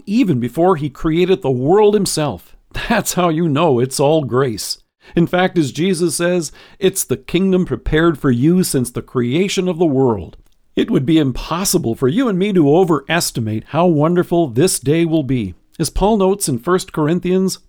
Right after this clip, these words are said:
"No eye has seen, no ear has heard, no mind has conceived what God has prepared for those who love him.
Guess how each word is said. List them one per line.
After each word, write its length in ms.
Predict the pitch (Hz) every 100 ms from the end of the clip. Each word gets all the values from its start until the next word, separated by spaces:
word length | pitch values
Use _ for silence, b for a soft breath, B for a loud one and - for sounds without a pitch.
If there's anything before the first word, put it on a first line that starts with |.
| -
"No 240 | 127 190
eye 320 | 160 160 190 180
has 180 | 156
seen, 500 | - - 170 196 180 131
no 200 | 170 202
ear 300 | 160 196 190
has 200 | 127 120
heard, 460 | - 226 160 113 196
no 100 | 262
mind 420 | 233 254 269 127
has 160 | 127 123
conceived 640 | 139 123 180 190 214 151
what 200 | 110 98
God 320 | 127 160 185
has 100 | 165
prepared 640 | - 123 - 160 165 117 95
for 140 | 104
those 340 | 113 170 190
who 80 | 190
love 280 | 156 127 101
him. 180 | 92